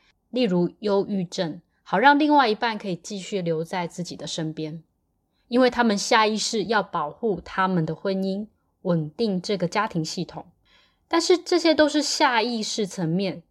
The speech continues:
所以如果没有经过察觉，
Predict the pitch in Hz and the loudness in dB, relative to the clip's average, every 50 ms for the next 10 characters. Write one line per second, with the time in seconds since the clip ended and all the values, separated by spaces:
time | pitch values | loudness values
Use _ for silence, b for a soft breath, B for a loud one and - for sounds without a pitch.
0 | _ _ _ _ - - - 277 302 277 240 196 190 170 175 196 190 202 220 262 | _ _ _ _ -10 -2 2 4 4 4 4 0 -4 -8 -8 -4 -2 -2 0 0
1 | 254 - 247 214 190 180 175 175 175 175 175 208 247 233 180 170 - 208 214 214 | 2 6 6 6 6 6 4 4 4 4 4 4 4 2 2 0 -2 -4 -4 -2
2 | 202 220 196 185 - - - 165 151 151 165 170 - - - 160 156 156 170 | -2 -2 -2 -2 -6 -10 -10 -8 -6 -6 -6 -8 -10 -10 -10 -8 -8 -8 -10